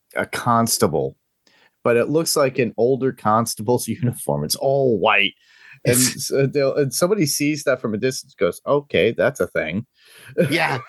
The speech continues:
Speaker 2: so not subtle. She's just like, it's so not subtle that, uh,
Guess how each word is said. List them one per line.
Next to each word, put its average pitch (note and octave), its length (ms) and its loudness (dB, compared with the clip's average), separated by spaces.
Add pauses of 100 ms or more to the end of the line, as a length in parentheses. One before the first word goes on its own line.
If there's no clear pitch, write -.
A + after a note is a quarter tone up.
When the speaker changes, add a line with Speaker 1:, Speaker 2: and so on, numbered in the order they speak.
(120)
Speaker 2:
so B3 260 4
not E3 320 0
subtle. A#2+ 340 0
She's B2+ 220 -4
just C#3 160 0
like, D3 220 0
it's C#3 120 -4
so F#3 240 2
not C3 340 0
subtle G2 440 -4
that, F#2+ 480 -6 (280)
uh, A#2 160 0